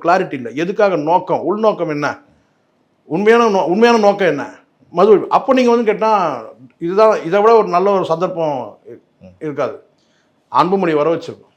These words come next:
உங்களுக்கு நல்ல எண்ணம் இருந்துச்சுன்னா எச் ரா-, எச் ராஜா வர வச்சிருக்கணும், விஜய் வர வச்சிருக்கணும், எல்லாரையும் நீங்க வர வச்சிருக்கணும் சார். திமுகவும் வர வச்சுங்க சார். அதுதான் நீ-, நீங்க கூப்பிடுங்க. நீங்க கூப்பிட்டு நீங்க அழைப்பு இதழ் வந்து முறையா நீங்க வச்சு கூப்பிடுங்க. அதுக்கப்புறம் அவங்க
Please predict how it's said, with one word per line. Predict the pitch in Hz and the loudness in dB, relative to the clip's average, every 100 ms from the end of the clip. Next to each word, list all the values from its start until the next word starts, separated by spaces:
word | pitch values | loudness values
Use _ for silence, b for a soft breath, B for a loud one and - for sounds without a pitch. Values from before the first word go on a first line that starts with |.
| - | -14
உங்களுக்கு | 127 143 151 143 | -8 -4 -4 -2
நல்ல | 139 170 | 0 2
எண்ணம் | 175 147 151 | 2 0 -4
இருந்துச்சுன்னா | 127 117 107 - _ | -8 -16 -20 -20 _
எச் | 139 139 - | -14 -12 -4
ரா-, | 190 151 135 143 | -2 -2 -4 -8
எச் | 143 | -6
ராஜா | 196 180 | -4 -2
வர | 139 139 | -4 -4
வச்சிருக்கணும், | 120 - _ _ _ _ | -10 -14 _ _ _ _
விஜய் | - 123 190 214 | -10 0 2 4
வர | 165 | 4
வச்சிருக்கணும், | 151 - - _ _ _ _ _ _ _ | 0 -2 -20 _ _ _ _ _ _ _
எல்லாரையும் | 107 143 208 262 285 277 | -2 2 6 6 4 4
நீங்க | 220 | 2
வர | 214 | 2
வச்சிருக்கணும் | 208 170 139 123 | 0 -4 -6 -10
சார். | 113 | -6
திமுகவும் | 226 262 254 247 | -2 2 4 4
வர | 220 | 6
வச்சுங்க | 220 214 151 | 4 2 -12
சார். | 98 - _ _ _ _ _ _ _ _ _ _ - | -12 -20 _ _ _ _ _ _ _ _ _ _ -16
அதுதான் | 107 139 190 269 330 349 247 | -2 0 0 4 4 4 -2
நீ-, | 175 135 | -4 -2
நீங்க | 220 240 | 2 2
கூப்பிடுங்க. | 294 359 349 277 165 - - _ | 4 4 4 4 4 0 -6 _
நீங்க | 151 165 | -8 -8
கூப்பிட்டு | - 247 240 240 | -4 -6 -4 -2
நீங்க | 214 | 2
அழைப்பு | 175 214 233 226 | 4 4 4 2
இதழ் | 214 202 | 2 2
வந்து | 190 220 | 2 -2
முறையா | 185 160 175 214 226 | -2 -4 0 2 2
நீங்க | 202 | -2
வச்சு | 180 175 226 | -4 -6 -6
கூப்பிடுங்க. | 196 180 165 | -6 -6 -4
அதுக்கப்புறம் | 175 214 294 | -4 0 2
அவங்க | 277 | 2